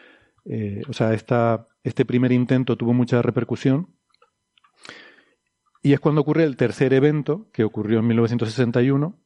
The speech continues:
que da origen a seti, que es una reunión que hubo allí en, en el observatorio,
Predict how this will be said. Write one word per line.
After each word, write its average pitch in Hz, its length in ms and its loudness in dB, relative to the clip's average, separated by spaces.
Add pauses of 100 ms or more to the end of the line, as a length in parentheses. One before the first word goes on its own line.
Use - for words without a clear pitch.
(100)
que 113 100 -2
da 104 100 0
origen 113 300 0
a 117 60 0
seti, 131 380 -2 (500)
que 131 120 2
es 110 40 0
una 135 180 2
reunión 131 360 2
que 135 80 2
hubo 127 340 2
allí 120 300 2
en, 104 480 -2
en 107 240 -4
el 101 80 -4
observatorio, 117 1120 2